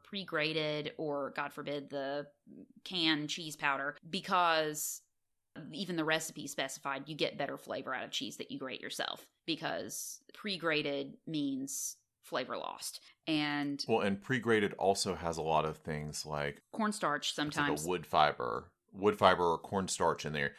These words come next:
Speaker 2: to keep it from clumping.
Speaker 1: Yes.
Speaker 2: 'Cause cheese naturally wants to come back together into a block. So if you're buying cheese out of a bag that stays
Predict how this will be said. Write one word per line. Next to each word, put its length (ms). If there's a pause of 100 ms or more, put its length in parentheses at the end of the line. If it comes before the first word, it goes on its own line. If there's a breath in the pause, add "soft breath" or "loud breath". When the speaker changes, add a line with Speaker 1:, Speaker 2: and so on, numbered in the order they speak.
(180 loud breath)
Speaker 2:
to 100
keep 240
it 80
from 140
clumping. 480
Speaker 1:
Yes. 160
Speaker 2:
'Cause 180
cheese 380
naturally 340
wants 180
to 60
come 220
back 180
together 280
into 160
a 40
block. 400
So 100
if 80
you're 100
buying 260
cheese 300
out 100
of 80
a 60
bag 440
that 300 (240 soft breath)
stays 840